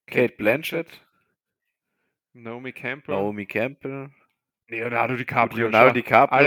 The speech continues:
Speaker 2: ja
Speaker 1: Allerdings
Speaker 2: klar, der hat sich die nächste Freundin
Speaker 1: Na, alle-,
Speaker 2: rausgesucht.
Speaker 1: allerdings wohl nur, weil Epstein mit ihm und Kollegin Cate Blanchett und ihrem Kollegen Leonardo DiCaprio angegeben habe, berichtet.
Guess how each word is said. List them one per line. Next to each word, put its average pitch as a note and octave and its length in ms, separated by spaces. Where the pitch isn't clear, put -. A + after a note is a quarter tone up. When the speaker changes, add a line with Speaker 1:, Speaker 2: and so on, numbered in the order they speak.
Speaker 2:
ja - 20
Speaker 1:
Allerdings A#2 180
Speaker 2:
klar, B2 160
der A#2 120
hat A2 60
sich A#2 100
die A#2 200
nächste B2+ 280
Freundin A#2+ 340
Speaker 1:
Na, C3 200
alle-, C3+ 320
Speaker 2:
rausgesucht. - 320
Speaker 1:
allerdings D#3+ 540
wohl C#3+ 100
nur, D3+ 200
weil C#3 140
Epstein D3 440
mit C3+ 220
ihm D#3+ 220
und D3 120
Kollegin C3+ 380
Cate C3 220
Blanchett C3 680
und C3 220
ihrem B2 140
Kollegen B2+ 320
Leonardo A#2+ 380
DiCaprio B2 560
angegeben A#2+ 500
habe, A#2 180
berichtet. A#2+ 480